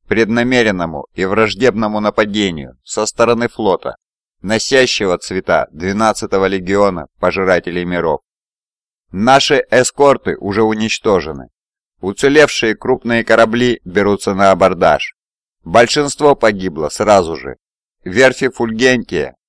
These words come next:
утрачены из-за предательства. Сообщите. Вариона, они продолжают глушить сигнал.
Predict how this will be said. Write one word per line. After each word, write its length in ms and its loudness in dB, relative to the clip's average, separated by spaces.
утрачены 720 0
из-за 380 -2
предательства. 920 -2
Сообщите. 760 0
Вариона, 720 4
они 280 0
продолжают 680 2
глушить 500 -4
сигнал. 480 -6